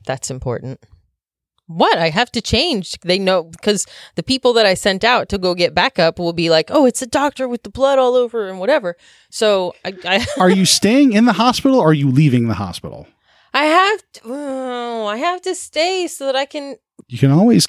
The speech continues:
Speaker 2: come back for Zeke. He's not going anywhere.
Speaker 1: Well, he might.
Speaker 2: If he survives.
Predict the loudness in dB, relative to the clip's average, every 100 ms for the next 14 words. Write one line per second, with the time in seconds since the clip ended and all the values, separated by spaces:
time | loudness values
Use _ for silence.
0 | -4 -6 -2 0 2 2 2 -2 -10 -12
1 | -8 -6 -6 -2 0 2 2 2 2 4
2 | 2 -2 -8 -8 -6 -6 -8 _ _ _
3 | -20 -20 -16 -14 -14 -6 -4 -4 -6 -6
4 | -4 -2 0 0 0 0 0 -4